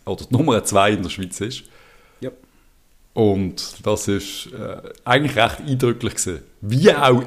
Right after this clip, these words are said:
Speaker 1: immer wir es geschafft haben, da am Schluss einen Punkt zu holen, das weiss ich ehrlich gesagt nicht.
Speaker 2: Äh, ich weiss, es war der Miller gewesen. Er hat's gemacht. Alleingang
Speaker 1: Ja.
Speaker 2: von ihm fast. Äh,
Speaker 1: Ja,
Speaker 2: ja.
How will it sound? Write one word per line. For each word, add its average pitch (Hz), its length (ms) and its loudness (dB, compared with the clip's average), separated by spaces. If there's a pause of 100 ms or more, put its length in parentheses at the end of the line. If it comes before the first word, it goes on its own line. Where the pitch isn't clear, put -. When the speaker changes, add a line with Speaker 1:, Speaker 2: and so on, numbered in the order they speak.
(100)
Speaker 1:
immer 202 440 0
wir 113 120 2
es - 100 -4
geschafft 117 360 0
haben, 98 220 2
da 107 80 -6
am 101 220 -2
Schluss 107 240 -4
einen 98 100 -8
Punkt 131 240 -4
zu 92 100 -6
holen, 95 180 -8
das 90 220 -6
weiss 95 240 -2
ich 92 60 -4
ehrlich 90 180 -6
gesagt 85 220 -8
nicht. 117 240 -8 (260)
Speaker 2:
Äh, 151 200 -4
ich - 120 -6
weiss, 156 240 -4
es 147 80 -8
war - 40 -16
der 139 100 -4
Miller 160 260 -2
gewesen. 110 300 -6 (280)
Er 117 160 -8
hat's - 220 -14
gemacht. 113 160 -12 (280)
Alleingang 123 580 -4
Speaker 1:
Ja. 120 140 2
Speaker 2:
von 127 120 0
ihm 131 60 -12
fast. 120 340 -14
Äh, - 500 -14
Speaker 1:
Ja, 104 240 -2
Speaker 2:
ja. 104 40 -4